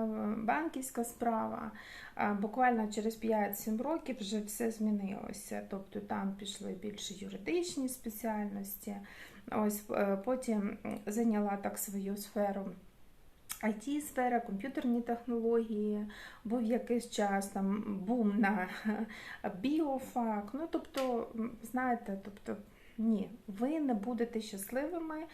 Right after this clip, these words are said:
у сфері, яка популярна, <laughs> але яка вам не подобається.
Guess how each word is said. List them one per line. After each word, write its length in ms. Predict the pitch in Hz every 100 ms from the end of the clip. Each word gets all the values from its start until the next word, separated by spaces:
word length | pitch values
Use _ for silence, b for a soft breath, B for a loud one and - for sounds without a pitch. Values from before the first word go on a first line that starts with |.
| B B -
у 80 | 226
сфері, 480 | 214 - 233 220 208
яка 380 | 208 208 208
популярна, 1000 | 202 202 202 202 240 302 330 311 269 277 277 240
<laughs> 180 | - 208
але 180 | 208 220
яка 340 | - - 247 247
вам 160 | 214
не 120 | 214 202
подобається. 920 | 208 - 196 - - - 208 -